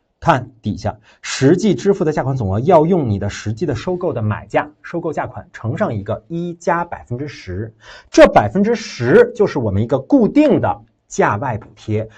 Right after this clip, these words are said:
所以我们用这个东西再乘百分之二十，这才是烟叶税。那我们如果在算购进农产品、计算抵扣的买价的时候，我们是要用烟叶的收购价款乘上一个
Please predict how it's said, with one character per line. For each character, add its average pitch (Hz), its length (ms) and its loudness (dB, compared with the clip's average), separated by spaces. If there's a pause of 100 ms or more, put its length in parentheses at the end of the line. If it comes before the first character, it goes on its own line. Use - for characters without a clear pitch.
(120)
所 254 160 2
以 - 20 6
我 202 140 6
们 131 100 2
用 226 160 2
这 311 160 2
个 160 80 4
东 147 160 0
西 135 260 -2 (580)
再 202 200 4
乘 120 300 -6
百 - 160 -6
分 104 120 -6
之 107 60 -4
二 101 160 -4
十， 90 240 -10
这 170 160 -4
才 120 100 -4
是 107 180 -6
烟 185 420 0
叶 170 260 -4
税。 - 420 -6 (640)
那 302 140 6
我 202 100 8
们 135 120 4
如 226 160 4
果 233 100 6
在 196 160 2
算 - 420 2 (460)
购 254 160 8
进 196 160 4
农 160 100 0
产 190 140 -4
品、 - 340 -8
计 226 200 -2
算 202 200 -2
抵 104 140 -6
扣 - 160 -6
的 160 80 -6
买 113 260 -6
价 160 200 2
的 123 80 -4
时 113 120 -4
候， 139 220 6 (240)
我 151 140 8
们 180 160 8
是 254 160 0
要 233 180 12
用 214 320 6 (220)
烟 196 360 8
叶 185 140 6
的 135 100 4
收 185 280 4
购 165 160 6
价 147 160 6
款 98 280 0 (840)
乘 131 240 -2
上 185 200 2
一 117 80 -4
个 120 260 0